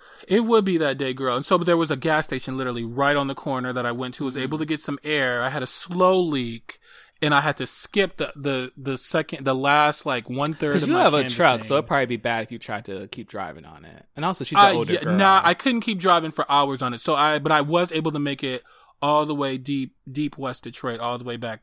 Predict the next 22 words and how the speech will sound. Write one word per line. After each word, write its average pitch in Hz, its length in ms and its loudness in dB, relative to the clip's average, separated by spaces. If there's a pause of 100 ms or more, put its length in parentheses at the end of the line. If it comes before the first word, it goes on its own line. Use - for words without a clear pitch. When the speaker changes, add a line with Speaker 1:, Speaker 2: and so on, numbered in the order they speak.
(160)
Speaker 1:
you 131 120 -8
know, 117 180 -8
to - 140 -14
my 117 140 -8
house 117 360 -10
cl-, 120 140 -16
near 120 160 -10
downtown. 113 480 -12
So 120 380 -8 (480)
it 143 60 -4
was, 143 180 -2
like, 131 160 -2
a 123 140 -6 (100)
twenty 156 240 -2
minute 147 200 -2
drive. 139 200 0
I 127 80 0
didn't 143 160 -2
get 156 80 0
on 165 80 -2
the 175 40 -4
freeway, 117 540 -4